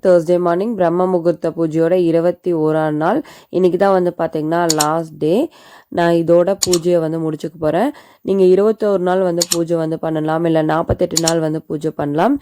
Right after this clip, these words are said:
இன்னைக்கு வந்துட்டு நான் ரொம்ப லேட்டா தான் வந்து எந்திரிச்சேன். ஃபைவ் தேர்ட்டிக்குள்ள வந்து விளக்கேத்திடணும்னு சொல்லிட்டு கடகடன்னு வந்து எல்லா வேலைகளும் வந்து முடிச்சிட்டு இருக்கேன். So பூக்கள் வந்து சாமிக்கு வந்து வச்சிடலாம்.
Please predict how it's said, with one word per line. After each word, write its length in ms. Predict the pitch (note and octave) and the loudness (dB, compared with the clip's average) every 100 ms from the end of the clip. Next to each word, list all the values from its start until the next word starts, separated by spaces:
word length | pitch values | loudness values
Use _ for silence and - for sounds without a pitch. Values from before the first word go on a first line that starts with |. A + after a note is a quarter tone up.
| - - _ - | -8 -20 _ -4
இன்னைக்கு 260 | G3+ G3+ E3+ | -2 0 0
வந்துட்டு 300 | D#3 D3 G3 G3+ - | 0 -2 -4 -4 -2
நான் 240 | E3 D#3 D#3 | -2 0 -2
ரொம்ப 160 | D#3+ E3+ | -2 0
லேட்டா 240 | D#3+ D#3+ D#3+ | 0 0 0
தான் 120 | E3 E3 | 0 0
வந்து 140 | D#3 | -2
எந்திரிச்சேன். 400 | D3+ D3 - G3+ - | -4 -4 -4 -4 -2
ஃபைவ் 200 | D#3+ D#3+ | -4 -2
தேர்ட்டிக்குள்ள 340 | E3 D#3+ E3 E3+ | -4 -4 0 0
வந்து 160 | E3 D#3 | 0 0
விளக்கேத்திடணும்னு 600 | D3+ D3+ D#3+ D#3 D#3 E3 | 0 -2 -4 -2 -4 -4
சொல்லிட்டு 260 | D3+ E3+ E3 | -2 0 0
கடகடன்னு 500 | D#3 D3+ D#3 E3 D#3+ | 0 0 -2 0 0
வந்து 140 | D3+ D#3+ | 0 0
எல்லா 140 | D3 D#3 | 0 -2
வேலைகளும் 380 | D3+ D3+ D#3 D#3+ | -2 -2 -2 -2
வந்து 200 | D3+ D#3 D3+ | -2 -2 -4
முடிச்சிட்டு 340 | D3 D#3 - | -4 -6 -8
இருக்கேன். 320 | C#3+ D#3+ G3+ - - - - _ | -6 0 -2 -2 -14 -20 -20 _
So 160 | - F3 | -4 0
பூக்கள் 320 | F#3+ F#3+ F3 D#3 | 0 2 0 -2
வந்து 120 | E3+ E3+ | -2 -2
சாமிக்கு 340 | D#3 D#3+ D#3+ | -2 -2 -4
வந்து 180 | D3+ D3+ | -2 -4
வச்சிடலாம். 560 | C#3+ D#3 C#3+ D#3 A3+ | -4 -4 -2 0 0